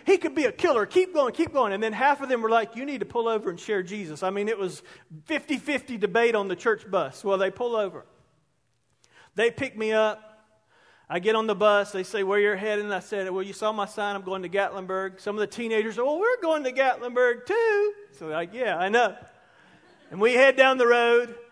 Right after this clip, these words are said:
and we have a great journey. Long story short, they were asking me, uh, all kinds of questions, and I was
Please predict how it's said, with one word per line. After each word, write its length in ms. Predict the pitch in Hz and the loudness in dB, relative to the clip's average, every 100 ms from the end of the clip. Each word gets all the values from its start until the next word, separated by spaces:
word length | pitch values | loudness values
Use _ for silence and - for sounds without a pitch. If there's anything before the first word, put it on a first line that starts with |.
| - | -8
and 100 | 202 | -2
we 120 | 269 | 6
have 120 | 277 | 6
a 80 | 247 | 6
great 340 | 226 247 226 196 | 4 4 4 2
journey. 360 | 240 220 202 | 0 2 4
Long 240 | 214 226 226 | 4 4 0
story 320 | - 233 214 | 2 4 4
short, 480 | - 233 214 208 208 | 2 4 4 4 0
they 120 | 214 | 2
were 120 | 208 | 4
asking 340 | 214 214 - | 4 0 -2
me, 240 | 214 208 202 - - - - | 0 -2 -2 -16 -20 -12 -4
uh, 80 | - | 0
all 200 | 214 233 | 2 2
kinds 320 | 233 240 233 | 2 0 0
of 80 | 202 | -2
questions, 640 | - 220 202 - 214 190 | 2 2 2 -2 -6 -2
and 100 | 180 | -2
I 120 | 180 185 | 2 2
was 420 | 180 175 - | 0 -4 -10